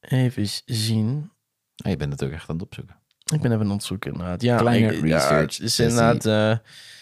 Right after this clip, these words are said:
Speaker 1: eh, rond de vijftig.
Speaker 2: Ja, nou ja, kijk,
Speaker 1: Daar
Speaker 2: ja.
Speaker 1: ga ik vanuit in ieder geval, als ik zo zie en haar, wie, hoe zij eruit ziet. Dan ga ik ongeveer rond de
Speaker 2: Ah, ja.
Speaker 1: veertig, vijftig ga ik
Speaker 2: Klein
Speaker 1: vanuit.
Speaker 2: gat. Ja, ja, ja.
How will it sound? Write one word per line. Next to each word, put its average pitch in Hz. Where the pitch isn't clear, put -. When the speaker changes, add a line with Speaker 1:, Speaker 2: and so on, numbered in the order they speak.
Speaker 1:
eh, 110
rond 113
de 107
vijftig. -
Speaker 2:
Ja, 82
nou -
ja, -
kijk, 98
Speaker 1:
Daar 107
Speaker 2:
ja. 135
Speaker 1:
ga 131
ik 131
vanuit 113
in 110
ieder 104
geval, 101
als 101
ik 101
zo 101
zie 98
en 92
haar, 95
wie, 95
hoe 101
zij 98
eruit 80
ziet. -
Dan -
ga 95
ik 92
ongeveer 92
rond 92
de -
Speaker 2:
Ah, 87
ja. 82
Speaker 1:
veertig, 98
vijftig 90
ga -
ik 87
Speaker 2:
Klein 73
Speaker 1:
vanuit. -
Speaker 2:
gat. -
Ja, 123
ja, 80
ja. -